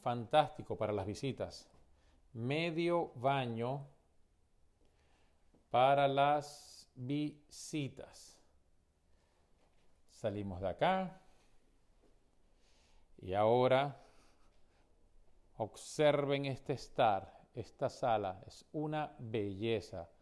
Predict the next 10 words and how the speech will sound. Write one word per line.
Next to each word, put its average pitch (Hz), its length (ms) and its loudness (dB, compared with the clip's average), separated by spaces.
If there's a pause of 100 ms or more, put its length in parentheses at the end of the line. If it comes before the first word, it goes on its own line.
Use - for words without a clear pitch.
(560)
Ojalá 131 340 2
que 135 100 -4
se - 120 -4
logre 120 280 0
captar 120 420 0
en 120 140 -6
cámara 117 680 0 (260)
todos 135 280 2
los 139 100 -2
detalles. 110 840 -2